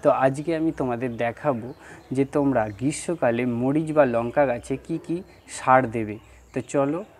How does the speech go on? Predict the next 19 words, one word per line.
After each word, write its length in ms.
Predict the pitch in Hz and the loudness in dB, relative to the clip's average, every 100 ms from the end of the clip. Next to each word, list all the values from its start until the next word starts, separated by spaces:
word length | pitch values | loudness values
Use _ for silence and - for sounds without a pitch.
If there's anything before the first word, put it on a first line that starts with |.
| - | -6
আজকের 380 | 139 139 165 135 | -4 -2 -2 0
ভিডিওতে 540 | 120 113 113 110 - - - | -2 -2 -4 -4 -12 -14 -18
যাওয়া 320 | 117 123 120 | 0 4 6
যাক। 220 | 110 104 - - - - - - - - - 571 - - _ _ _ _ _ _ _ - | 4 -4 -12 -20 -20 -20 -20 -20 -20 -20 -20 -20 -20 -20 _ _ _ _ _ _ _ 0
তো 260 | 180 175 - | 2 2 2
এই 240 | 160 175 | 4 4
হচ্ছে 260 | 170 160 180 | 2 0 -4
আমার 280 | 156 151 156 - - 151 | -2 -2 -4 -8 -10 -4
লঙ্কা 400 | 139 139 131 143 | 0 0 0 0
গাছটি, 440 | 131 120 - 147 - - | 0 -2 -8 -10 -10 -4
যাতে 500 | 131 135 - 143 143 - | 0 0 0 0 0 -6
সবে 340 | - - 135 | -6 0 4
মাত্র 560 | 151 143 135 - 147 143 - - | 4 2 -4 0 0 0 -4 -8
লঙ্কা 480 | 135 127 127 127 135 | -2 -2 -2 -2 -2
ধরা 300 | 127 127 127 | -2 -2 -2
শুরু 320 | 127 - 151 | -4 -2 0
হয়েছে 380 | 139 117 - 143 | 2 0 -4 -10
বা 160 | 139 127 | -2 0
মরিচ 360 | 127 131 131 | 2 0 0